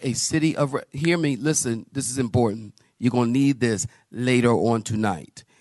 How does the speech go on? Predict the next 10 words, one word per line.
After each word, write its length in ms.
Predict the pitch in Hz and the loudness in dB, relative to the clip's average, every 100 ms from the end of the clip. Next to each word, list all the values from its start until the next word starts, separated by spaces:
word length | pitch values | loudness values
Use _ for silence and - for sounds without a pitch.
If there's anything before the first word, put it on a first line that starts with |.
| _ _ _ _ | _ _ _ _
Hebron 840 | 131 160 170 160 165 110 101 117 - _ - | -2 0 2 2 4 2 0 -6 -10 _ -4
was 240 | 131 120 | -2 0
a 100 | 117 | -2
city 540 | 101 - 143 135 143 - - | -4 -2 0 2 2 0 0
of 360 | 123 120 117 _ | 2 2 -2 _
refuge. 960 | 117 123 131 135 113 95 - - - - _ _ | -8 0 0 0 -4 -4 -4 -12 -16 -16 _ _
It 160 | - 139 | -4 0
was 220 | 151 135 | 0 2
a 120 | 143 | 2
walled 840 | 120 - 120 127 151 147 131 107 | 0 -6 0 4 6 6 4 0